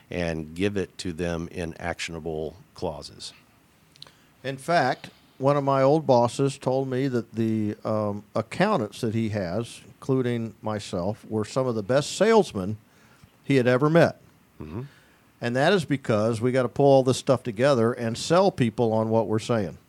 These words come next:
Speaker 1: Right.
Speaker 2: I thought that was a really interesting comment.
Speaker 1: And the fact that he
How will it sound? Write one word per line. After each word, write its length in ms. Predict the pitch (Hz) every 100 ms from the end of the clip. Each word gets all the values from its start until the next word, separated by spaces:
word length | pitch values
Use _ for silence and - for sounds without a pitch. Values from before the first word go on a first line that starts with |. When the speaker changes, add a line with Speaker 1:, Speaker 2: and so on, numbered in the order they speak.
| _
Speaker 1:
Right. 200 | 78 71 _ _ -
Speaker 2:
I 140 | 170
thought 260 | 147 110 -
that 180 | 123
was 160 | 101 98
a 60 | 98
really 380 | 110 120 104
interesting 500 | 110 117 101 - 92
comment. 480 | 85 - 104 76 69 _ _ _ _ _ - - - _ _ _ -
Speaker 1:
And 360 | - 101 95 90
the 80 | 87
fact 340 | 101 92 -
that 120 | 78
he 120 | 87